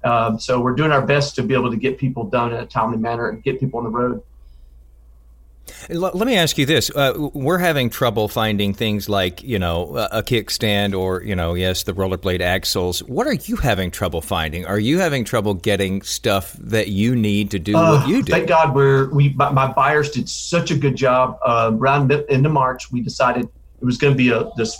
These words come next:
Speaker 1: frenzy of, was it gonna go away? And I said, "I'm a gambler." I had them to go ahead and go ahead and invest into more inventory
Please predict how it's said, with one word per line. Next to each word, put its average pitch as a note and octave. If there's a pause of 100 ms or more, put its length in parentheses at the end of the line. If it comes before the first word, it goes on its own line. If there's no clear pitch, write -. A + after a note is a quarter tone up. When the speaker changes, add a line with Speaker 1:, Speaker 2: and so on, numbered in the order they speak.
Speaker 1:
frenzy B2
of, A2+
was C3+
it C#3
gonna B2
go A#2
away? A#2+
And A#2+
I B2
said, - (120)
"I'm B2
a B2
gambler." C#3 (240)
I B2+
had C3
them B2+
to B2
go C3
ahead C3
and A2+ (240)
go C#3+
ahead C3+
and B2
invest A#2+
into A#2+
more B2
inventory C#3+